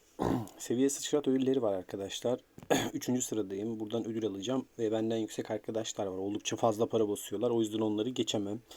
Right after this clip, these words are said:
Ama bu savaştan üç dört tane dokuz seviye mühür alabilirsem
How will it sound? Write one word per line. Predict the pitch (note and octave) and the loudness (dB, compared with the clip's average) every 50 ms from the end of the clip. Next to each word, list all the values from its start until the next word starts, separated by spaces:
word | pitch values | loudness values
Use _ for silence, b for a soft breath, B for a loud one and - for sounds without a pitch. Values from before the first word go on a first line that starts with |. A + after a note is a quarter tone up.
| B B B B B B B B B B | B B B B B B B B B B
Ama | A#2 A#2+ A#2 A#2+ | 2 2 2 2
bu | |
savaştan | - - B2+ A#2+ B2+ A2+ - - B2+ B2 B2 - - | 4 6 6 8 8 6 6 2 2 2 2 0 -4
üç | - - - - - | -8 -8 -4 0 0
dört | B2 B2 - - | 0 0 2 2
tane | B2 A#2 A#2 B2 B2+ - - - | 2 4 6 4 4 2 0 -2
dokuz | B2 A2 - - B2+ - - - - - - - | -2 -2 0 0 0 0 2 0 0 -2 -4 -8
seviye | - - - A2+ A2 A2+ A2+ A2 | -10 -2 0 2 2 4 2 4
mühür | A2+ A2+ A#2 A#2+ | 4 4 4 6
alabilirsem | A#2 A2+ A2+ G#2+ A2 A2+ A2+ G#2 - - A#2+ B2+ C#3 | 6 6 6 6 4 4 2 2 2 2 0 0 0